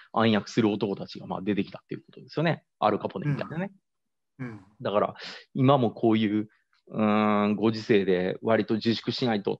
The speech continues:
Speaker 1: ていうふうになってくると、何らかの業種は暗躍してるんでしょうけどね。
Speaker 2: まあ、そうですね。やっちゃいけないって言ったら、
Speaker 1: うん。
Speaker 2: まあ、なんか、制限ができるってことは、そこになんか旨味がね、できますから。
Speaker 1: ね、なんか悪い奴らがいるんでしょうけどね。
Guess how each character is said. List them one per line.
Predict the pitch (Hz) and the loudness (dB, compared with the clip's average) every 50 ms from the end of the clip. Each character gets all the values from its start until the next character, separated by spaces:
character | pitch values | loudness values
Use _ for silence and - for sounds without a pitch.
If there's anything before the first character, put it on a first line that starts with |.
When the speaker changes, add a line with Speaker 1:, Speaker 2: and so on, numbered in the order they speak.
| _ | _
Speaker 1:
て | - 107 | 0 2
い | 101 98 | 2 2
う | 98 | 2
ふ | 95 - - | 0 -2 -2
う | 101 | -2
に | 92 87 | -2 -2
な | 87 87 | -4 -4
っ | 87 - | -4 -4
て | - | -4
く | 92 101 95 | -2 -2 -2
る | 85 82 | -4 -4
と、 | - 92 87 87 - - - - - - _ _ - | -4 -4 -4 -6 -8 -16 -20 -20 -20 -20 _ _ 0
何 | 117 123 147 180 | 2 4 4 6
ら | 208 220 | 4 4
か | 214 - 104 92 - - _ _ - | 2 2 -2 -2 -4 -8 _ _ -2
の | 117 107 98 95 95 98 95 | 0 2 2 2 2 0 0
業 | - 110 107 98 | 2 2 2 2
種 | 95 - - 98 | 2 0 0 2
は | 95 98 107 | 2 4 4
暗 | 117 123 127 | 4 4 4
躍 | 131 123 117 - 117 | 4 2 2 0 -2
し | - - | 0 4
て | - 120 | 4 4
る | 110 | 4
ん | 101 90 85 | 2 0 -4
で | - | -8
し | - - | -12 -14
ょ | - | -14
う | 98 | -12
け | - - | -12 -10
ど | - 101 | -6 -4
ね。 | 110 113 110 110 - _ _ _ _ _ _ _ _ _ _ _ _ - | -2 -2 -2 -4 -6 _ _ _ _ _ _ _ _ _ _ _ _ -2
Speaker 2:
ま | 175 190 175 | 0 0 0
あ、 | 156 | 0
そ | 143 170 151 | 0 -2 -2
う | |
で | 147 | -2
す | - - 165 | -4 -4 -2
ね。 | 175 156 120 | -2 -2 -2
や | 120 127 | -4 -6
っ | 135 | -4
ち | - 165 | 0 2
ゃ | 165 | 2
い | 151 | 2
け | 160 | 2
な | 160 160 | 2 0
い | 165 | 0
っ | 165 | -2
て | 170 - | -2 -6
言 | - - | -8 -8
っ | 110 | -8
た | |
ら、 | 104 98 95 - _ _ _ _ _ _ _ _ _ _ _ _ _ _ - | -8 -12 -14 -20 _ _ _ _ _ _ _ _ _ _ _ _ _ _ -4
Speaker 1:
う | 202 196 | -2 -2
ん。 | - | 0
Speaker 2:
ま | 160 147 | 0 0
あ、 | 139 | 0
な | 139 147 | 0 0
ん | 147 | -2
か、 | - _ _ _ _ _ _ _ _ _ _ _ _ _ _ _ _ _ _ | -4 _ _ _ _ _ _ _ _ _ _ _ _ _ _ _ _ _ _
制 | _ - 156 156 | _ -2 0 2
限 | 175 190 | 4 4
が | 180 165 | 4 4
で | 139 139 | 2 2
き | 135 147 | 0 0
る | 139 | -2
っ | 127 | -2
て | - - | -4 -8
こ | 113 | -12
と | 113 113 | -12 -12
は、 | 110 | -14
そ | 107 - | -14 -8
こ | 117 127 131 123 | -4 -4 -4 -2
に | 127 | -4
な | 131 131 | -4 -6
ん | 123 | -6
か | 113 | -6
旨 | 113 117 131 139 139 | -6 -4 -4 -2 -2
味 | 139 127 | -2 -4
が | 120 101 | -6 -10
ね、 | 101 117 120 | -14 -14 -14
で | 113 117 | -14 -16
き | 110 117 | -16 -18
ま | 117 117 | -20 -20
す | - | -20
か | _ _ _ _ _ _ _ _ - | _ _ _ _ _ _ _ _ -2
ら。 | 123 | 0
Speaker 1:
ね、 | 113 107 - - | 0 0 0 -2
な | 101 101 | -4 -4
ん | 98 | -2
か | - 90 | -2 0
悪 | 95 101 98 | 0 0 0
い | 90 | -2
奴 | 87 85 - - | -4 -8 -10 -12
ら | - | -12
が | 95 98 90 | -10 -10 -8
い | - 92 101 | -6 -4 -2
る | 101 101 95 | -2 -2 -2
ん | 92 | -4
で | 85 | -6
し | - - | -8 -10
ょ | 92 | -12
う | 87 _ | -12 _
け | - | -14
ど | - 98 | -12 -8
ね。 | 110 117 117 - | -8 -8 -8 -8